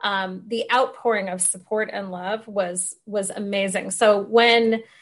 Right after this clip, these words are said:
these very overt, obvious acts of anti-Semitism occur, then yes, the community is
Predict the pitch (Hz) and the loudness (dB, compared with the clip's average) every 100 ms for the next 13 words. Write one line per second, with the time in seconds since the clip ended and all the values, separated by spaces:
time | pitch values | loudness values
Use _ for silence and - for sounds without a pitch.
0 | _ _ - 233 214 202 190 254 269 247 | _ _ 2 4 2 2 4 6 6 6
1 | 214 202 196 208 214 208 208 208 208 202 | 4 2 2 2 2 2 0 2 2 2
2 | - 190 226 - 226 240 240 226 233 226 | 0 -4 -2 -2 0 0 0 -4 -2 -2
3 | 233 226 208 190 - 220 247 277 220 208 | -2 -4 -4 -8 -6 -2 0 2 0 -2
4 | 208 202 - 196 - 202 202 190 185 185 | 0 0 -2 -6 -12 -10 -8 -6 -8 -8